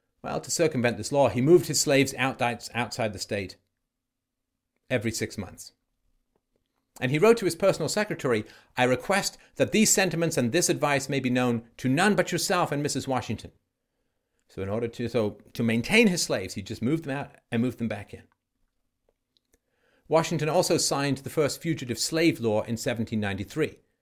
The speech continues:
So before this, if you made it to a free state, like a non-slave state, as a slave, then you would be free, or at least you couldn't be seized. The fugitive slave law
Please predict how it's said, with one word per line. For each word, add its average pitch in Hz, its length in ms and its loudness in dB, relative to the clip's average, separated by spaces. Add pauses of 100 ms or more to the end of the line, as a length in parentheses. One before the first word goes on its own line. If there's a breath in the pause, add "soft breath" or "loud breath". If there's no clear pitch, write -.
(300)
So - 300 4 (200 loud breath)
before 240 340 6
this, 113 300 0
if 139 180 -4
you 143 80 2
made 147 220 2
it 147 100 -6
to 135 140 -4
a 110 40 0
free 135 260 -2
state, 98 480 -4 (260)
like 107 160 -6
a 104 40 -2
non-slave 113 460 -2
state, 92 380 -10 (280)
as 107 140 -4
a 101 40 -10
slave, 110 360 0
then 110 180 -2
you 107 140 -2
would 98 140 -4
be 110 80 -4
free, - 300 2 (560)
or 123 80 -6
at 113 60 -4
least 127 140 -4
you 131 60 -4
couldn't 147 220 0
be 95 100 -6
seized. - 480 -6 (1120)
The 117 60 -10
fugitive 139 400 0
slave 202 420 2
law 107 400 0